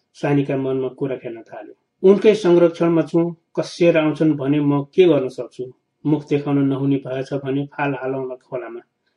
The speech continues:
यसै त मरे जत्तिकै छु।" सानीलाई बिहेको याद आयो, सुहागरातको याद आयो, माइतीबाट फर्केपछि लोग्नेले कसरी रातभरि सुत्न दिँदैन्थ्यो, त्यो सब याद आयो।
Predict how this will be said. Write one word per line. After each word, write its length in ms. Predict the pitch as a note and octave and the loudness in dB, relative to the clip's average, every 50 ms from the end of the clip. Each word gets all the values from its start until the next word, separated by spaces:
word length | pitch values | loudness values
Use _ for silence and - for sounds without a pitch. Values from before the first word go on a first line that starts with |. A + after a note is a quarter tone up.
| _ _ _ _ _ - | _ _ _ _ _ -12
यसै 260 | D3+ C#3+ - D3 C#3+ | -10 -6 -4 -4 -2
त 80 | C#3+ D#3 | 0 0
मरे 360 | C#3+ C#3 C3+ C3+ C3+ C3+ C3 | 0 0 0 0 0 -2 -2
जत्तिकै 420 | B2+ C3 B2+ - - C#3+ D3 C#3+ | -2 -4 -8 -8 -8 -6 -4 -6
छु।" 220 | C#3+ - D#3 D#3+ D#3+ _ _ _ _ _ _ _ | -4 -6 -8 -8 -8 _ _ _ _ _ _ _
सानीलाई 520 | - - D#3+ E3 E3 E3+ E3 E3 D#3+ D#3 | -8 -4 0 2 2 2 2 2 0 0
बिहेको 420 | C#3+ C#3 C#3+ C3 C3+ D3 C#3+ - C#3+ | 0 -2 -4 -2 -2 -2 -2 0 -2
याद 320 | C3 C3+ B2+ B2 A#2+ B2 | 0 0 -2 -4 -6 -10
आयो, 260 | A#2+ A#2 A2+ A#2 B2 C3+ _ _ _ _ _ _ | -14 -14 -14 -16 -18 -18 _ _ _ _ _ _
सुहागरातको 840 | _ _ _ D#3+ D3+ C#3+ D3 D3+ D3+ D3+ D#3 D3+ D3+ D3 - - D3 | _ _ _ -4 -2 -2 -2 -2 -2 -2 -2 -2 -4 -6 -4 -2 0
याद 300 | C#3+ C#3 C3+ C3+ C#3 C#3 | 0 0 0 -2 -4 -4
आयो, 360 | C#3 C#3 C#3 C#3+ D3 D3 D3 _ _ _ _ _ _ _ D3 | -6 -4 -4 -4 -6 -6 -10 _ _ _ _ _ _ _ -2
माइतीबाट 560 | C#3+ C#3+ C#3+ - C#3+ C#3 C#3 D3 C#3 C#3 - | -2 -2 -2 -2 -4 -4 -2 -2 -4 -2 -4
फर्केपछि 800 | C#3+ C#3 - - D3+ C#3+ C#3+ - C#3+ C#3 - C3+ C3+ - - D3 | -6 -8 -6 -6 -6 -4 -2 -4 -6 -4 -4 -8 -8 -6 -4 -4
लोग्नेले 500 | C#3 C3+ C#3 C3+ C#3 C#3 C3+ C#3 C#3+ C#3 | -2 -2 -2 -2 -2 -2 -2 -4 -6 -6
कसरी 540 | - - C#3 - _ _ - E3+ D#3+ D3 C3 | -6 -10 -12 -12 _ _ 0 0 2 2 -2
रातभरि 440 | C#3+ C#3+ C#3+ C#3 C3+ C3 C#3 C3+ C3+ | -2 -4 -6 -6 -6 -6 -6 -6 -6
सुत्न 340 | - - C#3 - - C#3 | -8 -10 -14 -8 -8 -8
दिँदैन्थ्यो, 600 | C3 C3+ C3+ C#3 C#3 C3+ C3 C3 - - D3 D3 D3 C#3+ _ _ _ _ _ _ _ _ | -6 -4 -4 -4 -4 -4 -6 -6 -6 -6 -4 -4 -6 -8 _ _ _ _ _ _ _ _
त्यो 100 | - C#3+ | -8 -8
सब 460 | - - - D#3+ D3+ D3+ D3+ D3 C#3+ C3+ | -8 -2 -2 0 2 2 2 0 0 -2
याद 220 | C#3 C3 B2+ A#2+ B2+ | -2 -2 -4 -6 -8
आयो। 240 | A2+ A2 A2 - | -10 -12 -14 -16